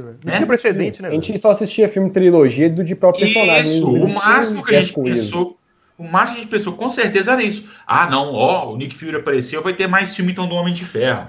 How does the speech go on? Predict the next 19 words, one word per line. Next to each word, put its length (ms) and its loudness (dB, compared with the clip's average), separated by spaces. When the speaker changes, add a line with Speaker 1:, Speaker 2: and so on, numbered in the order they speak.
Speaker 3:
E 80 -12
nem 160 -2
sabia 320 0
direito 220 -4
quem 100 -4
que 60 -8
era 100 -4
o 20 -2
Nick 160 -4
Fury, 280 -4
né, 100 -4
cara? 340 -10
Speaker 2:
Com 200 4
certeza, 500 0
n-, 320 -2
eu 160 6
não 120 -2
fazia 260 -6
ideia, 540 -4